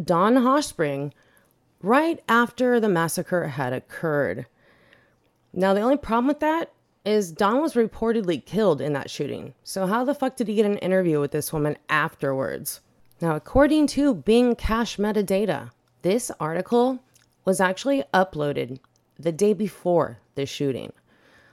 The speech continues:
So, like I said, it's a bunch of little inconsistencies that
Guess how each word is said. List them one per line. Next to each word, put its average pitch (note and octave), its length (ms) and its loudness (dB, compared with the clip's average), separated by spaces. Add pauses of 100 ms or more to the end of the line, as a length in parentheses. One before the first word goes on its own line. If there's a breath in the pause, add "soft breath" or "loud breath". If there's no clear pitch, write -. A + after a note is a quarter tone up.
(180 soft breath)
So, F3+ 480 2 (460)
like G#3+ 280 2
I A#3+ 120 2
said, D#3+ 280 4
it's D3 160 -2
a F#3 80 0
bunch G3+ 260 -2
of G3+ 260 0
little F#3 580 2
inconsistencies G#3+ 1160 0
that G3+ 240 0